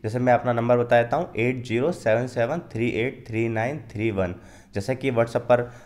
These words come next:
आप मुझे मैसेज करके कोचिंग के लिए या फिर नोट्स के लिए मुझसे कॉन्टैक्ट कर सकते हैं। तो वीडियो में इतना ही। Thank you so much। जय हिंद,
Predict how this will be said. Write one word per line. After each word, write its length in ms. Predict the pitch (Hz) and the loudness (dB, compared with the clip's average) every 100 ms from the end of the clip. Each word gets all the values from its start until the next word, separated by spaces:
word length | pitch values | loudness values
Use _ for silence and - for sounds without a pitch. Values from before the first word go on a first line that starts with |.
| - | 4
आप 140 | 110 | 4
मुझे 160 | 123 123 | 4 2
मैसेज 280 | 120 120 117 | 0 -2 -2
करके 320 | 113 113 170 - - - | -2 0 -6 -6 -14 2
कोचिंग 340 | 120 127 131 | 4 4 0
के 120 | 123 120 | -2 0
लिए 480 | 123 175 - - - | 0 -2 -8 -10 2
या 180 | 110 110 | 4 4
फिर 140 | 117 | 2
नोट्स 280 | 113 113 - | 2 2 0
के 100 | 123 | -2
लिए 320 | 120 165 - - - | -2 -2 -6 -14 -8
मुझसे 240 | 110 - | -4 -2
कॉन्टैक्ट 400 | 117 110 117 - | 0 2 2 2
कर 100 | 120 | 0
सकते 280 | 113 110 - | 0 -2 0
हैं। 220 | 98 92 | 0 0
तो 80 | 101 | -2
वीडियो 240 | 110 120 120 | 0 0 0
में 80 | |
इतना 180 | 113 123 | 0 0
ही। 140 | 147 185 | 0 -2
Thank 300 | 101 95 107 | -4 -4 -4
you 140 | 117 | -2
so 140 | 120 | 0
much। 220 | 160 123 101 | -2 -2 -2
जय 100 | 104 | -2
हिंद, 260 | 127 156 | -2 -6